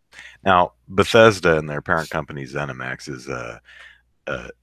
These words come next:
notoriously litigious over, it's like, "Hey, hey, you're, we have the Elder Scrolls,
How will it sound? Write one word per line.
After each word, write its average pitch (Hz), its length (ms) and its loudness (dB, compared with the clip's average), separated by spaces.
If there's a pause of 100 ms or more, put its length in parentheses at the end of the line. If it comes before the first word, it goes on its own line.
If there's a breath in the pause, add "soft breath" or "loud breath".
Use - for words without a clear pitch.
notoriously 73 840 -8
litigious 62 800 -12
over, 60 400 -14 (720 loud breath)
it's - 140 -18
like, 57 240 -14
"Hey, 71 500 0 (240)
hey, 58 460 -8 (760)
you're, 76 280 -2 (2250 soft breath)
we 92 140 0
have 73 360 0
the 85 280 4
Elder 69 320 -2
Scrolls, 98 840 -4